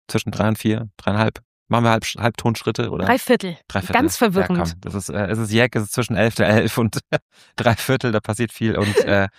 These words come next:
Speaker 1: dann sind's drei, drei Viertel Pappnasen. Ich finde, das ist, das ist ein guter Score. Wir dürfen uns jetzt auch nicht völlig da in die, in die,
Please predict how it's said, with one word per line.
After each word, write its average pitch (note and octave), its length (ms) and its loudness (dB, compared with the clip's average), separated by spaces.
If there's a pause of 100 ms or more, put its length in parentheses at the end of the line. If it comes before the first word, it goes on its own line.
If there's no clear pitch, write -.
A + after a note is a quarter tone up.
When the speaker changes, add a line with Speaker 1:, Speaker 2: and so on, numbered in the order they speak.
(220)
Speaker 1:
dann G#2 380 -2
sind's A2 340 0
drei, G2+ 400 2 (180)
drei F2+ 220 0
Viertel F#2+ 520 -2
Pappnasen. E2 720 -4
Ich - 100 -10
finde, C#3 160 0
das A2+ 80 -4
ist, G#2 100 -4
das G#2+ 160 -2
ist G#2 100 -2
ein G#2 80 0
guter G#2 220 -2
Score. A#2 240 2
Wir A2 60 4
dürfen D3 140 4
uns C#3 80 4
jetzt C3+ 120 2
auch A#2 80 4
nicht B2 240 -2
völlig B2+ 240 -2
da A2+ 260 2 (100)
in - 120 -6
die, A2+ 160 0
in G2+ 80 -4
die, G2+ 100 -4